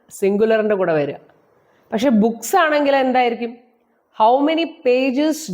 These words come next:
do these books have?" എന്ന് അങ്ങ് മാറ്റി പറയേണ്ടി വരും.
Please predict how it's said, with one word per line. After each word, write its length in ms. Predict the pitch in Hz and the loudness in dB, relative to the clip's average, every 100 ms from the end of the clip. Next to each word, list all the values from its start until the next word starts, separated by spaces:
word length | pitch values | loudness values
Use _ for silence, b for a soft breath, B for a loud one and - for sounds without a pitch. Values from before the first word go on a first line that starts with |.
| 165 | -2
do 220 | 240 277 302 | 0 2 0
these 760 | 185 170 247 320 349 - 180 | 0 0 2 2 0 -2 0
books 220 | 202 294 - | 0 -2 -6
have?" 500 | - 247 247 277 285 | -12 -6 -2 0 0
എന്ന് 140 | 269 | 0
അങ്ങ് 140 | 254 | 0
മാറ്റി 300 | 247 202 190 | 0 -2 -4
പറയേണ്ടി 360 | 190 175 160 160 | -4 -2 0 0
വരും. 120 | 151 | -2